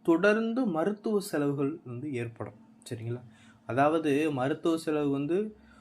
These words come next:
இப்ப ஒரு மருத்துவமனையில நீங்க போய் காட்டுறீங்க அப்படின்னா, அது சரியாயிரும். மாத்திரை போடுறீங்க, ஊசி போடுறீங்க அப்படின்னா, அது சரியாயிரும். சரிங்களா? ஆனா, மருத்துவத்துக்கு புலப்படாத விஷயங்கள் பூராமே அந்த குடும்பத்துல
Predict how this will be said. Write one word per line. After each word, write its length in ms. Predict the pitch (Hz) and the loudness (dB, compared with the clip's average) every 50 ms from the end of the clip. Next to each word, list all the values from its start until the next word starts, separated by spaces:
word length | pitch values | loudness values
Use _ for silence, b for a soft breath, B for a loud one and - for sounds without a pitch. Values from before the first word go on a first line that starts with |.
| B B B - - | B B B -20 -10
இப்ப 420 | _ - 143 135 135 135 135 131 131 | _ 2 4 4 6 4 4 4 4
ஒரு 160 | 139 139 135 | 4 4 4
மருத்துவமனையில 600 | 135 135 131 139 - 165 160 160 156 151 147 147 | 4 2 2 0 0 -2 -2 -2 -2 -2 -2 -2
நீங்க 200 | 147 143 135 135 | 0 0 0 0
போய் 180 | 143 151 147 - - | 0 -2 -4 -2 0
காட்டுறீங்க 460 | 139 139 143 139 - 147 143 143 139 | 0 0 0 0 -4 -4 -2 -2 -4
அப்படின்னா, 580 | 131 135 139 139 139 143 156 170 180 190 - - - - - - - | -2 -2 -2 -2 0 0 0 -2 -2 -4 -8 -14 -20 -20 -20 -14 -8
அது 160 | 131 127 127 - | -6 -6 -4 0
சரியாயிரும். 520 | 147 135 135 143 143 143 143 139 131 131 123 | 2 2 4 4 4 4 4 2 2 0 -2
மாத்திரை 500 | 135 131 127 131 131 139 135 135 143 135 | -6 -4 -2 0 0 0 0 0 -2 -2
போடுறீங்க, 400 | 131 135 135 131 135 131 131 135 | 0 0 0 0 0 0 0 0
ஊசி 280 | 135 131 135 135 135 139 | 0 0 0 0 -2 -4
போடுறீங்க 360 | 131 131 127 123 127 123 120 | -4 -4 -4 -2 -2 -4 -4
அப்படின்னா, 180 | 117 120 120 143 | -6 -6 -4 -2
அது 180 | 170 160 139 131 - | -2 -2 -2 -2 -4
சரியாயிரும். 440 | 120 117 127 131 123 113 113 107 - - - - - | -4 -2 0 0 0 -2 -4 -6 -10 -16 -20 -14 -12
சரிங்களா? 360 | 117 110 107 107 117 123 127 - b b b b b b b b b b b - | -12 -10 -10 -8 -8 -10 -10 -10 b b b b b b b b b b b -6
ஆனா, 600 | - 123 123 135 143 131 113 113 127 143 175 190 - _ - - _ - | 0 2 2 4 4 2 2 2 0 0 -2 -6 -12 _ -20 -20 _ -8
மருத்துவத்துக்கு 920 | - 131 143 160 202 208 208 - - 220 208 208 196 - 214 180 - - 180 | 0 2 4 4 4 4 2 0 0 2 2 2 2 0 -4 -4 -2 -4 -6
புலப்படாத 840 | - - - 175 180 202 208 202 - - 190 180 175 175 170 160 160 | -6 -2 4 8 8 8 8 8 6 2 6 8 8 8 8 6 4
விஷயங்கள் 600 | 143 143 139 - 180 165 165 160 156 151 139 139 - - | 0 -2 -2 0 0 0 0 0 0 -2 -2 -2 -4 -2
பூராமே 540 | 143 151 165 160 151 139 131 139 160 202 - - - | 0 0 2 2 0 0 -2 -4 -6 -8 -10 -12 -14
அந்த 220 | - 127 123 117 123 - | -12 -10 -8 -8 -8 -6
குடும்பத்துல 640 | 135 143 147 151 143 135 135 131 127 143 165 196 | -4 -4 -4 -4 -4 -6 -6 -4 -6 -6 -6 -6